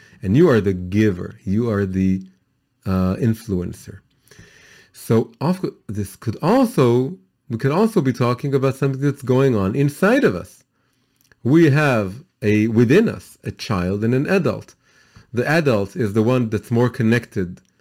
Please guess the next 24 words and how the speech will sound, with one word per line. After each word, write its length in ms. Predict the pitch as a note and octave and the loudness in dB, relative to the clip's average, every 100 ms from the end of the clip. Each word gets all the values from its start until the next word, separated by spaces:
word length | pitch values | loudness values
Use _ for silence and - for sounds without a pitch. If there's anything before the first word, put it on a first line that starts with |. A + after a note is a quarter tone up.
| _ | _
to 100 | - | -8
the 140 | G2+ G2 | -2 -2
divine 420 | F2+ E2 E2+ F2 | -2 -2 -2 0
light, 320 | C3+ C3 B2+ | 0 0 -2
to 120 | - F2+ | -6 -4
knowledge, 440 | A#2 A#2+ A2 F#2 | 0 0 -2 -4
to 80 | - | -6
wisdom, 500 | F2 C3+ A2+ A2 F#2+ | 0 0 0 -2 -4
to 300 | - F2+ E2+ | -6 -6 -6
rationality. 840 | F#2 F#2 - F2 F2+ D3 D#3 B2+ A#2+ _ _ _ _ _ _ _ _ | -6 -6 -6 -4 -2 0 0 0 -2 _ _ _ _ _ _ _ _
And 400 | B2+ B2+ C3 C#3 | -2 0 0 0
we 120 | B2+ | 0
want 380 | B2+ B2+ B2+ B2+ | 0 2 0 -2
to 440 | - B2+ B2+ B2+ E3 _ _ _ _ _ _ _ _ _ | -2 0 2 0 -4 _ _ _ _ _ _ _ _ _
pass 360 | C#3 E3 D3 | 0 0 0
on 360 | D#3 E3+ E3+ A2+ | -2 0 2 2
the 100 | A2 | 2
light 420 | A2 D3+ A2 F#2 | 2 2 0 -2
that 180 | G#2 F#2 | -4 -2
this 520 | G#2+ F#2 - - - _ - | -2 -4 -10 -20 -20 _ -2
mature, 640 | A2 - - G3 D#3 G2+ F#2+ _ | -2 -2 0 4 4 2 -2 _
higher 440 | - - F#3 A#3+ B2 | -16 -4 0 2 0
self 500 | - A#2+ G#2 A2 - | -2 -4 -4 -6 -6
has 500 | C#3+ G#3 D3+ C3+ D#3 | -2 2 2 0 -6